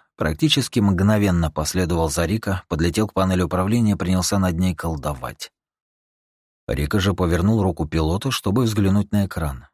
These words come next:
как это недавно делал Юджин с Хоронякой. «Ну что, не сдох, засранец?» «Нет, конечно, жив». Хитроумная пуля с транквилизатором сработала как надо.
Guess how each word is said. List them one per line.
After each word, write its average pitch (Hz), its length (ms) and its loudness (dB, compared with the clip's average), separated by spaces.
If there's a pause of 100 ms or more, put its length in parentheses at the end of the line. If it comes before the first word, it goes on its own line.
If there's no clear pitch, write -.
(140)
как - 200 -4
это 90 160 0
недавно 92 440 4
делал 80 340 0
Юджин 85 340 -2
с - 80 -4
Хоронякой. - 640 -4 (1400)
«Ну 117 120 4
что, 101 340 2 (120)
не 104 200 4
сдох, 147 280 0
засранец?» 76 720 -4 (600)
«Нет, 107 580 4
конечно, 85 760 0 (140)
жив». 78 480 -2 (960)
Хитроумная 104 640 2
пуля 139 280 0
с - 80 -4
транквилизатором 95 920 0
сработала 92 600 -2
как - 240 -6
надо. 58 380 -6